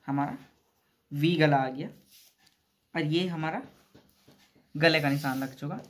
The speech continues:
अब हम side वाली सिलाई वाला भी काफ्तान, side से सिलाई वाला काफ्तान बनाएंगे। तो हम इस पे सबसे पहले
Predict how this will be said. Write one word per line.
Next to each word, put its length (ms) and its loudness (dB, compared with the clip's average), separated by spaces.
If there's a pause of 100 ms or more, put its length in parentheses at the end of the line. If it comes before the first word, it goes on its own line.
(520)
अब 160 4
हम 240 2 (1040)
side 360 6
वाली 320 -2
सिलाई 300 0
वाला 260 -2
भी 140 -6
काफ्तान, 440 -8 (680)
side 340 0
से 120 -8
सिलाई 280 0
वाला 220 2
काफ्तान 420 -6
बनाएंगे। 360 -6 (760)
तो 160 -6
हम 200 -2
इस 140 -2
पे 220 -4 (1000)
सबसे 280 -2
पहले 320 0